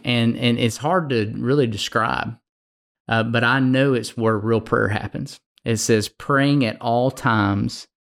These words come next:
in the Spirit." Well, I, I think that means a couple things,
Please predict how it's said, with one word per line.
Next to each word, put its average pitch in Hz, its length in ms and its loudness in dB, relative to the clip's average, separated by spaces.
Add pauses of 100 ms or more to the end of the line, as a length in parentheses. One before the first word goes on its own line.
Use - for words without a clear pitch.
(500)
in 120 160 2
the 107 80 2
Spirit." - 460 -6 (440)
Well, 123 140 0
I, 139 200 2
I 151 60 0
think 160 220 0
that 143 160 -4
means 131 220 4
a 120 60 -6
couple 123 360 0
things, 107 460 -4